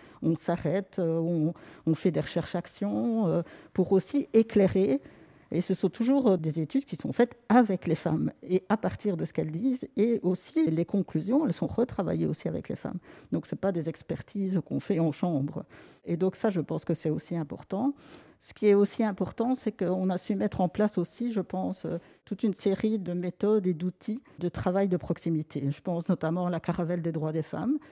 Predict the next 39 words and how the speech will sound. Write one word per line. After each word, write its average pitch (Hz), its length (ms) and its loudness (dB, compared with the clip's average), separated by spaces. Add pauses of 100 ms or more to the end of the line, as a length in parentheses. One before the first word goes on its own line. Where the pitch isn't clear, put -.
(140)
où 175 100 0
c'était 175 500 0
un 180 140 2
moment 170 520 0
essentiel 170 640 -2 (380)
aussi, 170 400 -2
euh, 160 200 0
au 160 200 2
niveau 160 260 0
du 165 140 0
mouvement, 160 480 0
puisqu'on 175 420 -2
voulait 160 280 -2
travailler 170 520 -2
autour 160 320 -4
des 151 140 -2
droits. 147 440 -4
Et 180 120 -2
donc 165 180 -2
ça, 214 140 -2
ça 175 160 -2
venait 175 180 0
aussi, 170 400 -2 (480)
euh, 160 220 0
de 160 160 0
toutes - 220 0
les 208 60 6
discussions 190 520 0
qu'on 190 180 2
avait 160 240 2
eues 175 280 0
au 160 140 2
niveau 160 300 0
du 151 160 -4
congrès 147 560 -2 (140)
de 147 200 0
deux 147 140 0
mille 143 240 2
dix, 190 420 0